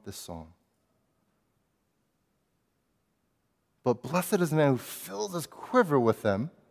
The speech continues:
'cause he shall not be put to shame when he speaks with his enemies in the gate.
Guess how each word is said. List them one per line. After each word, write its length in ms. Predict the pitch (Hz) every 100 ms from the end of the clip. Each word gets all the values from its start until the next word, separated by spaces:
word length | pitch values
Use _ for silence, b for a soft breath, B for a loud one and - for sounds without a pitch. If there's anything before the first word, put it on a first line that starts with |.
| _ _ _ _ _ _ _ _ _ -
'cause 140 | 127
he 120 | 151
shall 240 | 175 196 180
not 180 | 175 165
be 120 | 165
put 460 | - 160 139 - -
to 100 | 104
shame 720 | - - 147 156 117 82 80 - _ _ _ _ -
when 100 | 110
he 80 |
speaks 340 | 110 - 139 -
with 100 | 120
his 220 | 107 - _ -
enemies 560 | 131 143 117 101 95 - -
in 220 | 113 104
the 80 | 98
gate. 340 | 98 90